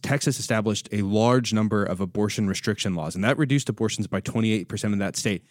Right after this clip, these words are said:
Here's interesting. The state to reduce abortions the most during this period was Delaware. Now, that's interesting 'cause it's a pro-choice state. It's a blue state. But between twenty fourteen and twenty seventeen, they increased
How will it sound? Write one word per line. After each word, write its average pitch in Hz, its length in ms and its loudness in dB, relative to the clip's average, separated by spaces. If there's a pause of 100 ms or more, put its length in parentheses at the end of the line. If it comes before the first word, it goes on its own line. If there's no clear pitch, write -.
(120)
Here's 170 200 4
interesting. 139 300 0
The 98 60 -2
state 165 280 2
to - 100 -4
reduce 117 400 0
abortions 117 440 0
the - 60 -2
most 92 380 -2
during 156 200 2
this 165 120 0
period 170 360 0
was 104 180 0
Delaware. 85 560 -2 (240)
Now, 110 80 2
that's - 200 0
interesting 160 320 2
'cause 120 140 2
it's 117 80 -4
a - 60 0
pro-choice 147 520 4
state. 101 280 0
It's 92 100 -6
a 107 60 -4
blue 127 240 2
state. 123 380 0 (280)
But 127 100 2
between 165 320 4
twenty 170 300 2
fourteen 165 400 0
and 120 80 4
twenty 139 220 0
seventeen, 131 420 2
they 107 160 2
increased 151 540 0